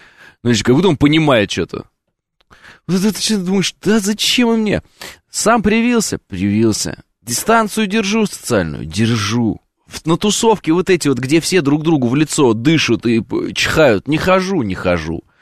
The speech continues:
Нормально все? Да нормально. Ну и отлично. Сам себя вот береги, семью свою береги, а эти, да пусть че хотят делать. Вот, м-, вот в принципе логику, наверное, такую воспитали во мне люди в определенный момент. Я, конечно, не пытаюсь щас бороться, но в целом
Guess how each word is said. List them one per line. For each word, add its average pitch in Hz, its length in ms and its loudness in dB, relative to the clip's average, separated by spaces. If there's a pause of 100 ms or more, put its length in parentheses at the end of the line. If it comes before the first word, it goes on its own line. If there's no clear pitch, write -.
(840)
Нормально 214 540 2
все? - 160 -10
Да 98 180 -4
нормально. 80 560 -2
Ну 185 180 -2
и 208 60 2
отлично. - 600 -2 (300)
Сам 240 400 0
себя 196 460 2
вот 127 140 0
береги, 233 720 0 (140)
семью 196 420 2
свою 120 320 4
береги, 220 720 2 (160)
а 190 160 4
эти, 294 420 2
да 208 220 2
пусть 285 260 -2
че - 160 -4
хотят 208 380 2
делать. 123 200 0
Вот, 220 140 -6
м-, 254 80 -4 (240)
вот 208 160 2
в - 80 -12
принципе 311 480 2
логику, 247 420 2
наверное, 208 300 2
такую 202 480 2
воспитали 127 540 2
во 120 120 4
мне 123 160 0
люди 208 400 2
в - 60 -4
определенный 147 500 2
момент. 131 380 0
Я, 160 140 2
конечно, 202 260 0
не 202 80 0
пытаюсь 202 360 2
щас 131 160 0
бороться, 117 440 2
но 175 160 2
в - 60 -10
целом 226 420 2